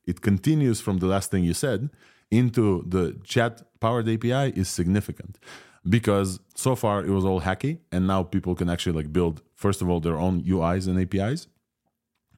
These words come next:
All the clones and all of the power ups were based on, like, very flaky A P I, so you couldn't put them in production,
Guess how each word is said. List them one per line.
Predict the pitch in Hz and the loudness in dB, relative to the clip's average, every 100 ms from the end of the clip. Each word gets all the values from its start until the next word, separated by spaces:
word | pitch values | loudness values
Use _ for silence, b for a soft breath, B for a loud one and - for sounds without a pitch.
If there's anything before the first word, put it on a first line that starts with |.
| - - - - - | -20 -16 -12 -8 0
All | 127 | 2
the | 123 123 | 2 2
clones | 117 113 113 113 104 | 2 2 2 2 2
and | 104 101 | 2 2
all | 107 107 | 2 2
of | 104 | 0
the | 92 92 | 0 0
power | 87 95 95 | 0 0 0
ups | 92 90 - | 0 -2 -4
were | 90 | -4
based | 85 95 90 | 0 0 0
on, | 92 90 | 0 0
like, | 80 - | -2 -4
very | 95 95 104 104 | -2 2 2 2
flaky | 101 - 98 101 90 95 92 | 0 0 2 2 2 0 2
A | 85 | 0
P | 85 | 0
I, | 82 | 0
so | 82 87 | 0 0
you | 90 | 2
couldn't | 107 101 - | 2 2 0
put | 95 | 0
them | 90 90 | 2 2
in | |
production, | 82 85 85 - 78 73 | 2 0 0 -2 -6 -6